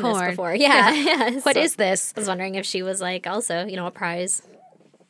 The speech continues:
Speaker 2: possession.
Speaker 1: Maybe. I don't know. Oh, my God. I don't know. I feel like that. And honestly, I don't really have a good answer for you other than this guy's just fucking crazy.
Speaker 2: Gotcha.
Speaker 1: So, <laughs> gotcha, gotcha.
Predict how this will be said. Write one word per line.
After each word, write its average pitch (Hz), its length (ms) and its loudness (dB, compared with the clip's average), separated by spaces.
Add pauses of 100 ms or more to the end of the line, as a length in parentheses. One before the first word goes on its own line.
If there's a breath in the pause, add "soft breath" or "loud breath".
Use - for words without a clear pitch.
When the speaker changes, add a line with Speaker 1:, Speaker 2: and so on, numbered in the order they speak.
(140)
Speaker 2:
possession. 208 600 -4
Speaker 1:
Maybe. 214 480 2
I - 160 2
don't 320 180 2
know. 220 460 4
Oh, 254 60 0
my 254 120 0
God. 208 240 2
I 190 80 0
don't 220 140 -2
know. 180 100 -4
I 185 100 -2
feel 262 160 0
like 269 140 2
that. - 160 2 (280 loud breath)
And 220 120 -2
honestly, 233 420 2
I 240 40 4
don't 214 140 2
really 196 160 2
have 196 100 0
a 190 40 0
good 185 160 2
answer 185 300 -2
for 262 120 -2
you 262 160 2
other 185 220 2
than 180 180 -2
this 180 140 -4
guy's 190 220 2
just 190 160 -4
fucking 165 280 -4
crazy. 175 800 0 (260 soft breath)
Speaker 2:
Gotcha. - 280 -6 (100)
Speaker 1:
So, 220 440 4 (160)
<laughs> 185 160 0
gotcha, - 400 0
gotcha. - 320 -10